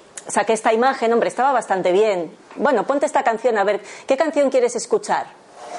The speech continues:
Y entonces se pone una canción X, y cuando le saco la imagen veo esto y digo, "Ay, corazón, ¿y tú qué escuchaste?". Porque, ¿qué escuchaste que te puso que se suponía que era una canción que te gustaba,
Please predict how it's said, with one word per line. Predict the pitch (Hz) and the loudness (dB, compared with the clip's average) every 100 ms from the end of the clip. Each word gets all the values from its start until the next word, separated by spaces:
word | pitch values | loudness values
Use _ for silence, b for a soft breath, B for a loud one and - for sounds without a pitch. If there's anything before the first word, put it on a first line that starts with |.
| B B | B B
Y | 220 | 2
entonces | 233 240 311 311 339 | 4 4 2 2 0
se | - | 0
pone | 233 233 | 0 2
una | 247 240 | 2 2
canción | 202 185 185 165 247 - - - - | 0 -2 -2 0 -2 -8 -8 -4 -2
X, | 190 170 160 - - - | -2 -2 -2 -4 -4 -4
y | |
cuando | 247 220 208 | 0 2 2
le | 254 | 0
saco | 262 269 | 0 0
la | 320 | 2
imagen | 269 285 311 | 0 2 2
veo | 226 196 | 4 2
esto | 269 - 196 | 0 0 0
y | |
digo, | 175 170 | 2 0
"Ay, | |
corazón, | 233 190 156 - 269 | 0 -2 -4 0 0
¿y | 202 | 0
tú | 427 | 0
qué | 262 | -2
escuchaste?". | - - - 349 - - - - - - - - - - - - - 220 226 - - - - | -4 -4 -2 -2 -2 -10 -12 -14 -20 -20 -20 -20 -20 -20 -20 -20 -20 -18 -18 -20 -20 -20 -2
Porque, | 180 175 196 | -2 0 0
¿qué | 208 | 0
escuchaste | - 285 254 247 311 | 0 0 0 0 0
que | 240 | 0
te | 202 | -2
puso | - 214 240 | 0 0 0
que | 220 | 0
se | 202 190 | 0 0
suponía | 180 180 190 | 0 0 0
que | 208 | 2
era | 240 | 2
una | 226 | 2
canción | 214 196 220 | 0 0 -2
que | 202 | 0
te | 180 | -2
gustaba, | 151 165 - 247 208 | -2 -2 0 0 0